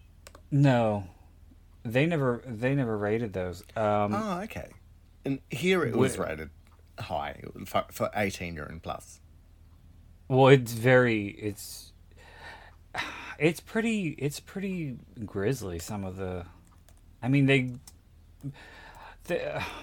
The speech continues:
Speaker 1: there's a scene where a kid is riding his bicycle at night, and these people who are, like, the hoodlums of the movie, they run him over,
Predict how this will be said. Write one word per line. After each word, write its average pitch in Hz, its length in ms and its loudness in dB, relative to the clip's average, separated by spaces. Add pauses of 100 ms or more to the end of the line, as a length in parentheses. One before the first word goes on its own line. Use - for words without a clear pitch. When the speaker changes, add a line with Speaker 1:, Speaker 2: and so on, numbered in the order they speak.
(120)
Speaker 1:
there's 151 300 4
a 143 80 4
scene 185 460 2
where 127 300 8
a 127 180 2
kid 147 260 2
is 120 160 4
riding 113 320 6
his 101 140 0
bicycle 90 720 0 (280)
at 104 220 2
night, 107 400 2
and 101 400 -2 (880)
these 123 340 -2
people 117 680 2
who 117 140 0
are, 110 120 6
like, 101 220 0
the 104 120 -2
hoodlums 98 760 -2
of 92 200 -6
the 101 80 -6
movie, 98 420 -4
they 107 260 2 (300)
run 120 420 6
him 113 140 6
over, 104 720 4